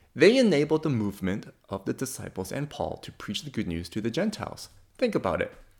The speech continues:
The Jews were persecuting these disciples and persecuting Paul. And what happened to the disciples and Paul?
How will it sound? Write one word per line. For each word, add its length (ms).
The 100
Jews 380
were 60
persecuting 640
these 180
disciples 720
and 640
persecuting 600
Paul. 600
And 140
what 160
happened 300
to 80
the 100
disciples 680
and 180
Paul? 440